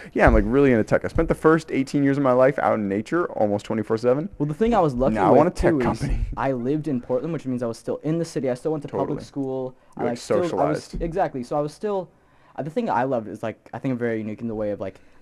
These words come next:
Speaker 2: I got to be in the outdoors, but I also, I'm, I have both the technology side of, like, society and, like,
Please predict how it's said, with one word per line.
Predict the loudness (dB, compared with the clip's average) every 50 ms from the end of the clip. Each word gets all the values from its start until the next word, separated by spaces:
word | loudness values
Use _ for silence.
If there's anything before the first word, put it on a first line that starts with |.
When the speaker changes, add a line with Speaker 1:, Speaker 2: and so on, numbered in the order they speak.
| -10 -6
Speaker 2:
I | -6 -6
got | -6 -4 -4 -2 -2 -4 -4 -8
to | -14 -8
be | -6 -6 -6
in | -6 -6 -4 -2 -2
the | -2 0 -2
outdoors, | -4 -4 -6 -6 -4 -4 -4 -6 -6 -12 -16 -20 -20 -20 -16 -8
but | -4 -2 -2
I | -2 -2 -2
also, | 0 0 0 0 -2 -4 -6
I'm, | -4 -4 -4 -4 -6 -8
I | -6 -4 -4
have | -4 -6 -6 -6
both | -4 -4 -6 -6 _ -10
the | -10
technology | -10 -10 -12 -12 -12 -10 -10 -8 -6 -4 -4 -4 -4 -6 -8 -10
side | -8 -6 -4 -4 -2 -4
of, | -4 -4
like, | -6 -8 -8 -10
society | -14 -14 -12 -6 -4 -4 -2 -2 -2 -4 -6
and, | -6
like, | -8 -10 -10